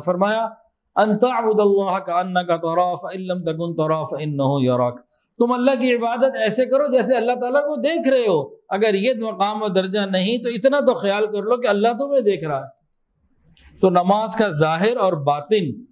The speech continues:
دونوں کو درست کرنا ضروری۔ تو ارادہ کرتے ہیں کہ انشاءاللہ دونوں درست کریں گے، لیکن یہ جو کتاب ہے یہ باطن کو درست کرنے کے احوال سے زیادہ ہے، فقہی معاملات اس میں کم ہیں۔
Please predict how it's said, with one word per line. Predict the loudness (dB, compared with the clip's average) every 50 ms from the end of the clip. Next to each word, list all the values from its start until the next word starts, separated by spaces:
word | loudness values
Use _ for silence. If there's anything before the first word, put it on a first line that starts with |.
| _ _ -2
دونوں | 2 2 4 4 2 2 0
کو | -2 -2 -2 -2 -2 -2 -2
درست | 0 2 2 2 0 -2 -2
کرنا | 0 0 0 0 -2 -2 -2 -2
ضروری۔ | -2 -2 -2 0 0 0 0 0 0 0 2 2 2 2 0 -4 -8 -12 -20 -20 _ _ -16 -14 -14 -14 -14 -18 -20 -20 -20 -20 -20 -20 -20 -20 -20 -20 -20 -20 -20 -20 -18 -10 -2 2
تو | 2
ارادہ | 2 2 2 0 0 -2 -2
کرتے | -2 -2 0 2 2
ہیں | 2
کہ | 2
انشاءاللہ | 0 0 0 0 2 2 0 0
دونوں | 0 0 0 -2 -2 -2 -2
درست | -4 -4 -4 -4
کریں | -4 -4 -4
گے، | -6 -8 -10 -12 -14 -18 _ _ _ _ -20 -20 -20 -20 -20 -18 -18 -18 -18 -16 -16 -16 -14 -14 -10 -4 0
لیکن | 2 2 4 2 2 2
یہ | 2 0 2
جو | 0 -2 0 -2 -2
کتاب | 0 0 0 0 0 0 0
ہے | 0 2
یہ | 0
باطن | 0 2 2 2 2 2 0 -2 -2 0 2
کو | 0 2
درست | 2 2 0 -2 -4 -6
کرنے | -6 -4 -4 -4 -6 -4
کے | -2 0
احوال | 0 0 0 0 -2 -4 -4 -6
سے | -6 -6 -4 -2
زیادہ | -2 -2 -2 0 0
ہے، | 0 0 2 0 -2 -2
فقہی | -2 -2 -2 2 2 0 0 0
معاملات | -2 -2 -2 -2 0 0 -2 -2 -2 -4
اس | -8 -8 -6
میں | -6 -4
کم | 0 0 0 2 0
ہیں۔ | -2 -2